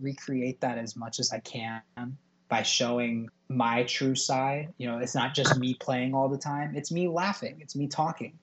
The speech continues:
You know, it's, uh, I'm human too, on top of, uh, <laughs> you know, just my daily posts of practicing. Um,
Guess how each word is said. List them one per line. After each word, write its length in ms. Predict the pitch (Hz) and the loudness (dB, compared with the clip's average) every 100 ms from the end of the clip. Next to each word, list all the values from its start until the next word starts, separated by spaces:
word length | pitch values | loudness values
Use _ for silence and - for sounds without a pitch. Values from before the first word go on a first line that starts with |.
| - - - | -20 -20 -4
You 80 | 113 | 2
know, 140 | 110 | 2
it's, 140 | 117 123 | 2 -2
uh, 120 | 120 | -2
I'm 180 | - 127 | 0 0
human 380 | 120 139 127 113 | 2 2 2 2
too, 400 | 110 120 110 107 - - _ | 0 0 -2 -4 -10 -20 _
on 120 | 120 | -4
top 320 | 120 117 113 117 | 0 2 0 0
of, 340 | 113 120 - | -2 -2 0
uh, 260 | 135 127 160 - | 2 2 0 -2
<laughs> 160 | - - 226 - _ _ - - | -6 0 0 0 _ _ -20 -8
you 80 | 131 | -4
know, 100 | 120 | -2
just 260 | 120 127 - | 0 0 0
my 160 | 120 120 - - | -2 -4 -12 -4
daily 320 | 127 123 120 | 0 2 0
posts 280 | - 117 - | 0 -2 -4
of 100 | - | -4
practicing. 640 | 113 107 - - 104 107 - _ _ _ _ _ _ _ | -2 -2 -2 -4 -4 -10 -16 _ _ _ _ _ _ _
Um, 380 | - 110 107 123 | -6 -4 -6 -12